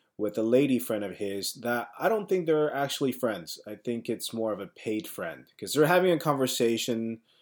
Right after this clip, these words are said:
about something else prior to coming to the elevator. As they came in, they saw me, and the gentleman went, "So, uh,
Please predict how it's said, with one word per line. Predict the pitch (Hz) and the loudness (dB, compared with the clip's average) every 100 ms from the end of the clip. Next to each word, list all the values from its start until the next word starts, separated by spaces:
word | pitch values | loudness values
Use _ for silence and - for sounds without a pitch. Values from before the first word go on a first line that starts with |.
| _ _ | _ _
about | 101 104 101 | -2 0 2
something | - 117 117 107 | 0 -2 -2 -4
else | 101 101 - | -4 -6 -4
prior | 123 110 | 0 0
to | - | 0
coming | 104 | -6
to | 95 | -4
the | |
elevator. | 120 127 104 98 101 | 2 2 2 -6 -8
As | 101 98 | -8 -2
they | 120 151 | 2 2
came | - 151 131 | 2 2 4
in, | 131 120 110 | 6 4 2
they | 107 | 0
saw | - 135 120 110 | 2 4 4 2
me, | 95 101 - _ _ _ _ 95 | -2 -8 -12 _ _ _ _ -8
and | 104 | -6
the | 101 | 0
gentleman | 127 127 127 120 117 | 4 6 6 2 2
went, | 113 110 | 0 0
"So, | - - 123 117 113 | -2 4 6 6 6
uh, | 110 107 107 | 2 0 -4